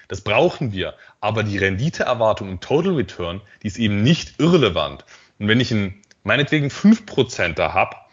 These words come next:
ähm, wie du es jetzt gerade eben sagtest, fünf Prozenter, äh, fünf Prozentige U-S-Staatsanleihe, dann ist die nicht genauso gut oder besser als eine fünfzehn,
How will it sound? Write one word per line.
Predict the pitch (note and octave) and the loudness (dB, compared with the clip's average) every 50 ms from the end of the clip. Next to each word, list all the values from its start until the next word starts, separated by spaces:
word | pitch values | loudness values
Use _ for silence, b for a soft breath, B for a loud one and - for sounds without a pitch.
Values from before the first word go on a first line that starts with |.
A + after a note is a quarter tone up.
| b b b b b b _ - | b b b b b b _ -2
ähm, | A2 G#2 G#2 G#2 G#2 G#2 G2+ - F2+ G2+ | 0 0 0 0 -2 -4 -6 -8 -6 -4
wie | G#2 | -2
du | G#2+ C3+ | 0 0
es | D#3+ - | 0 0
jetzt | G3 - - | 0 -2 0
gerade | G#2 G2+ - - | -2 -2 -2 -2
eben | F#2+ F#2 F#2 | -4 -2 -2
sagtest, | F2 E2+ F2+ F#2 - - G#2 - | 0 0 0 0 -2 -6 -8 -2
fünf | - D#3+ E3 - | 0 0 0 0
Prozenter, | - - D3+ C#3 - C#3+ C3 B2+ B2 B2 A2+ A2+ A2+ A2+ A2+ B B B B - | -2 -6 -8 -4 -2 -2 -2 0 -2 -4 -2 -2 -2 -4 -6 B B B B -6
äh, | G#2 A2 A2 G2+ | -2 0 0 0
fünf | G#2 - - - C#3 D3+ C#3 - | -2 -6 -6 -2 -2 -2 0 -2
Prozentige | - C3+ B2 - B2+ A2+ A2 A2+ A2 G#2+ A2 A2 - | -2 -2 -2 0 0 -2 -2 -2 -2 -2 -2 0 0
U-S-Staatsanleihe, | A#2+ A2+ G#2+ G#2 - - - F#2 G2+ A#2 - - - - F#2 F2 D#2 C#2+ D2+ E2 G#2 G#2+ B B B B B B | 2 2 2 0 0 0 2 2 2 2 0 -4 -10 -10 -8 -4 -4 -2 -2 -2 -2 -4 B B B B B B
dann | - G#2 G2 | -6 -4 -2
ist | B2 A#2+ - - - | -4 -4 -4 -2 -2
die | A#2 G#2+ G#2 - _ _ _ | -2 -2 -2 -6 _ _ _
nicht | - G2+ G#2 A2 A#2 D3+ F3+ F#3 - - - - _ - | -4 0 2 4 6 6 4 2 0 -8 -16 -10 _ 0
genauso | A#2 A2 G#2 G2 G2 A2 C#3 D#3 C#3+ C#3 C#3 | 2 4 4 6 4 4 4 2 0 0 0
gut | A#2+ A#2 B2+ C3+ C#3 - - _ | 0 0 0 0 -2 -4 -6 _
oder | - A2 G#2+ G#2+ G2+ F#2+ | -8 -4 -2 0 0 0
besser | F2 - - - A#2+ C#3+ - - - A2 G2 G#2+ B2+ B B B B B _ _ - | -2 -2 -2 -2 0 0 -2 -4 -4 -2 -2 -2 -2 B B B B B _ _ -4
als | A2 A2+ A2 - - | -4 -4 -4 -4 -4
eine | A#2+ A2+ | -4 -4
fünfzehn, | A2 - - D#3+ D#3 - - - C#3 C3+ - | -2 0 0 0 0 -2 -2 -4 -2 -2 -4